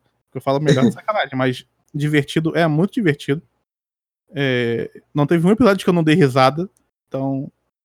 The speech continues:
Speaker 1: isso é muito legal.
Speaker 2: Podemos até falar sobre entretenimento aqui agora, né?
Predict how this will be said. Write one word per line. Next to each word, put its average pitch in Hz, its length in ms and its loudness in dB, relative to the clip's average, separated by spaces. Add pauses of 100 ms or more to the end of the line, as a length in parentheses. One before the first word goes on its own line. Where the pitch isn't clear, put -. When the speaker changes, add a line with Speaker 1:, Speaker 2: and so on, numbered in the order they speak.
(120)
Speaker 1:
isso - 120 -8
é 131 120 -2
muito 143 240 -4
legal. 135 420 0 (640)
Speaker 2:
Podemos 165 360 -2
até 180 180 -2
falar 269 260 -2
sobre 262 240 -4
entretenimento 254 640 -2
aqui 254 140 -10
agora, 202 360 -2
né? 165 200 -4